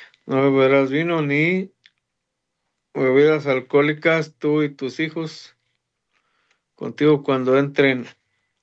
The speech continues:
al tabernáculo, y no morirás. Será estatuto perpetuo para todas vuestras generaciones en el diez ocho, bueno, más adelante,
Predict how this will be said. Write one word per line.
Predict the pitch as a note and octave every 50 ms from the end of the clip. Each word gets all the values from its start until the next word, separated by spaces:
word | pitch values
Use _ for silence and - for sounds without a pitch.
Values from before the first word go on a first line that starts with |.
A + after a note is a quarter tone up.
| - -
al | C3+ C3 A#2+ -
tabernáculo, | - C3 B2+ B2 B2 A#2+ A#2+ B2 B2 B2+ B2+ B2 - - D3+ D3+ D3+ D#3+ E3+ F3 F3 - -
y | - - C3
no | B2+ C3 C#3+
morirás. | D3 D3+ D3+ D3+ D3+ D3+ D3 C#3 B2 A2+ A2 A2 A2 A2
Será | - - - B2 A#2+ B2 B2+ C3 C3+ C3 B2+ - - - _ _ _ _ _ _ _ _ _ _ _ _ _ _ -
estatuto | B2+ A#2+ - - B2 A#2 - D3 D3+ D3+ D#3 C#3+ -
perpetuo | - B2+ A2 - - D#3 D3+ D#3 D#3+ C#3 C#3
para | - B2 A#2+ A#2
todas | - C#3+ C#3+ D3 C#3 C#3 - - - _ _ _ _ _ _ _ _ _ - - - - - - - _ _ _ _ _ _ _ -
vuestras | - - C#3+ D#3+ E3 E3 - - E3+ D#3+ D3+
generaciones | - D#3 D3+ D3+ D3 C#3+ C3+ - - F3+ G3+ G#3+ G3+ F#3 D3 D3+
en | C#3+ C#3+
el | C#3 C3+ C3
diez | C#3 D3 D3+ D3 D3 -
ocho, | C#3+ C3+ C3 C3+ - - E3+ F#3 F#3 F#3 _ _ _ _ _ _ _ _ _ -
bueno, | - C3 B2+ A#2+ A#2 A2+
más | A2 A2 A#2 A2+ -
adelante, | B2+ B2+ B2+ B2+ C#3 D3 D3 D3+ D3 - E3+ E3+ E3+